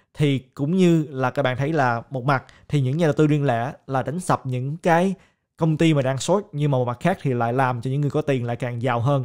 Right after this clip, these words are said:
những người mà đang giữ nhiều cổ phiếu của G M E, những cái người trong hội đồng quản trị của công ty GameStop. Và điều thứ ba nữa được nói tới đó chính là các bạn thấy được là không chỉ riêng là những nhà đầu tư riêng lẻ kiếm tiền, mà chúng ta bây giờ lại có dẫn chứng đó là có ít nhất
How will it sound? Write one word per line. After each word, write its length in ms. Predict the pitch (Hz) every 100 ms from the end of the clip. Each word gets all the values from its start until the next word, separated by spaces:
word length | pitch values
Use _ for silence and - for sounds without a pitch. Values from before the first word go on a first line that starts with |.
| - 147
những 260 | 127 156
người 280 | 165 135 123
mà 160 | 127 127
đang 280 | 135 135 127 - _
giữ 180 | 127 127
nhiều 320 | 147 151 139 117
cổ 160 | 117
phiếu 280 | 117 151 170 190
của 100 | 139 -
G 60 | 143
M 60 | 143
E, 120 | 135 - -
những 320 | 131 120 135
cái 340 | 160 156 160 151
người 260 | 139 131
trong 200 | - 135
hội 120 | 120 123
đồng 160 | 117
quản 80 | 135
trị 300 | 131 113 113 -
của 300 | 123 117 123
công 220 | 143 127
ty 140 | 135
GameStop. 400 | 135 120 156 165 - - - _
Và 180 | - 143
điều 120 | 143 139
thứ 160 | 226
ba 240 | 185 170 160
nữa 200 | 127 147
được 120 | 147
nói 200 | 147 185
tới 280 | 175 180 214 - -
đó 200 | 143 156
chính 240 | - 170
là 100 | 196
các 100 | 131
bạn 140 | 135 123
thấy 120 | 151
được 100 | 135
là 140 | 123 -
không 220 | - 185
chỉ 160 | 180 175
riêng 280 | 170 156 135 _ _
là 220 | 131 135
những 220 | 120 127 160
nhà 160 | 139
đầu 160 | 123 120
tư 220 | 143 147
riêng 140 | 143
lẻ 120 | 127 117
kiếm 180 | 170
tiền, 260 | 151 131 120
mà 80 | 120
chúng 180 | 143 147
ta 120 | 139
bây 100 | 135
giờ 140 | 127
lại 140 | 113 117
có 160 | 151
dẫn 180 | 135 131
chứng 220 | 156 185
đó 120 | 214
là 240 | 160 127 117
có 260 | - 143
ít 220 | 160 196
nhất 140 | 208